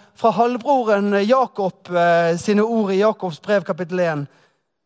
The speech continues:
«Dere må jo gjøre det ordet sier, ikke bare høre det, ellers vil dere lure dere selv, bedra dere selv. Da blir dette her bare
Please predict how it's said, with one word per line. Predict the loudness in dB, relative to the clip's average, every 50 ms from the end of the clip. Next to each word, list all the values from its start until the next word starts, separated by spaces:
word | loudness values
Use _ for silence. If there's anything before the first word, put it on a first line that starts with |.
| _ _ _ _ _ _ 0
«Dere | 0 2 2
må | 0 0 -2
jo | -2 -4 -6
gjøre | -6 -4 -2 0 0 2 2 2
det | 2 0 0
ordet | 0 -4 -4 -2 -2 -2 -2
sier, | -2 0 0 2 2 0
ikke | -2 -4 -2
bare | -2 0 0 0 -2
høre | -2 -2 0 0 0 2 2 0
det, | 0 0
ellers | 0 0 -2 -2 -4 -8
vil | -8 -4 -2
dere | 0 0 2 2 2 2 0 -6 _ _ _ _ _ _
lure | -4 -2 0 0 0 -2 -4 -2 0 0
dere | 0 0 -2 -4
selv, | -4 -4 -4 -4 -4 -8 -8 -8
bedra | -8 -8 -6 -2 0 2 2 2 2
dere | 0 -2 -4 -4 -4
selv. | -2 -2 -2 -2 -4
Da | -6 -6 -6
blir | -4 -2 -2
dette | 0 0 0 0 2
her | 2 2 2 0
bare | 0 0 0 0 2 2 2 2 2 0 -2